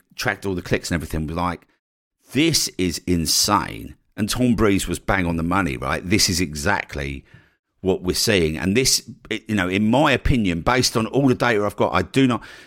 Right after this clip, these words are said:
everybody says, like, "If you can get a two-to-one R O I, you're winning, you're winning, you're winning." Now, bearing in mind, we haven't scaled this. All we've done is run, like, twenty bucks a day to these videos. We're now gonna be looking at scaling. We're gonna be s-,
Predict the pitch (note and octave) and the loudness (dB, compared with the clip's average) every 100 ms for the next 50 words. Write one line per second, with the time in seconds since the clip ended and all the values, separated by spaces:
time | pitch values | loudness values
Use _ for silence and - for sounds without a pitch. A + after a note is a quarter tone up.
0 | - D3+ E3 E3+ D#3+ C#3+ C3+ F#2+ F2 F#2 | -2 0 2 2 2 2 2 0 -2 -4
1 | A2 C3 E3 D#3+ C#3 C#3 F2 G#2 - B2+ | 2 4 4 2 2 2 0 0 0 0
2 | A#2 - A2 G#2+ G2 F#2+ F#2 F#2+ F#2+ D#2+ | 0 -2 0 0 2 2 2 2 2 0
3 | D#2+ E2+ E2+ G#2 F#2+ D2 D2 D#2 D#2 G2+ | 2 2 4 4 4 0 -2 -2 2 4
4 | F2 D2+ D#2+ F#2+ G#2 D2+ C#2 - _ _ | 4 0 -2 -2 -2 -2 -6 -14 _ _
5 | _ G2+ A2 D3+ F3+ D#3+ C3 F#2+ G#2 C#3+ | _ -2 0 2 2 2 2 2 4 4
6 | - A#2+ G2 - - A2+ A#2 G#2+ E2+ C#2+ | 2 2 0 -2 0 2 2 2 0 -4
7 | - B2 C#3+ C3+ C#3 A2+ F2+ E2 F#2 F#2 | -2 0 2 0 0 0 0 0 0 2
8 | F2+ E2 E2 - - G#2 F#2+ G2 - - | 2 0 -2 -2 0 2 2 0 -4 -6
9 | F2 F#2 F2 - D2 D#2 - G2 F#2 C#2+ | -4 0 0 -2 -6 -6 -2 -2 0 -2
10 | C#2 C#2+ - _ _ _ _ G#2 C#3+ A#2+ | -6 -12 -18 _ _ _ _ 0 2 2
11 | G2+ F#2 F#2+ F#2 F#2 F#2+ - E2+ E2 - | 2 0 0 2 2 0 0 -4 -4 -4
12 | - F#2+ F2 D2+ C#2+ D2 D#2+ D2+ D#2 - | -2 0 0 -2 -4 -2 -2 0 0 -2